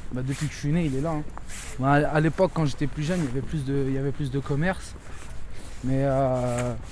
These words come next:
il y avait même, euh, la mairie annexe. Il y avait un sige, Centre Info Jeunesse. Il y avait un cop, il y avait un coiffeur, il y avait une pharmacie. Mais petit, petit à petit, ils sont tous partis, hein. Euh, le cop, euh, je crois qu'il a brûlé.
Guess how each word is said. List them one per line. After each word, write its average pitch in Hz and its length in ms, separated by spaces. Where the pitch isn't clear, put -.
il 127 40
y 127 40
avait 139 140
même, 165 300
euh, 147 260
la 147 140
mairie 147 340
annexe. 180 440
Il 131 40
y - 60
avait 135 100
un 139 220
sige, 180 500
Centre 151 300
Info 151 240
Jeunesse. 160 480
Il 127 80
y - 20
avait 123 120
un 135 140
cop, 180 260
il - 40
y 139 40
avait 123 120
un 131 80
coiffeur, 160 480
il - 20
y 131 40
avait 123 120
une 131 80
pharmacie. 143 560
Mais 131 220
petit, - 240
petit - 360
à 139 40
petit, - 180
ils 160 40
sont 131 120
tous - 200
partis, 151 380
hein. 139 60
Euh, 135 240
le 143 80
cop, 151 320
euh, 131 100
je - 80
crois 156 160
qu'il 139 160
a 127 60
brûlé. 127 320